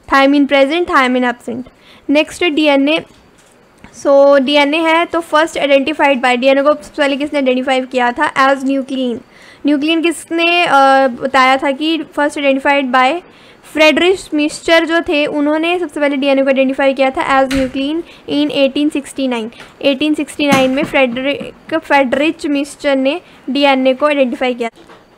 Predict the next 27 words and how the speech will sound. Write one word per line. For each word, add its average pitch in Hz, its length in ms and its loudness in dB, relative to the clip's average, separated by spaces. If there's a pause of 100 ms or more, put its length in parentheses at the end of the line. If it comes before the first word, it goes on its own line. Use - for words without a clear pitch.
(100)
So 320 40 -8
डबल 302 340 0
हेलिक्स 330 380 0
मॉडल 285 400 4
था 311 120 6
जो 311 120 4
डीएनए 269 400 6
का, 302 120 4
वो 311 120 4
किसने 302 360 0
दिया 277 140 6
था? 320 120 4
Watson 269 440 4
and 277 280 -2
Crick, 269 360 -4
ये 277 100 -2
दो 269 240 2
साइंटिस्ट 269 680 -4
थे, 311 40 -4
इन्होंने 277 400 2
क्या 269 140 -2
दिया 254 180 -2
था? 294 40 -4
Double 247 240 0
helix 254 380 0
model 226 340 -6
of 240 240 -4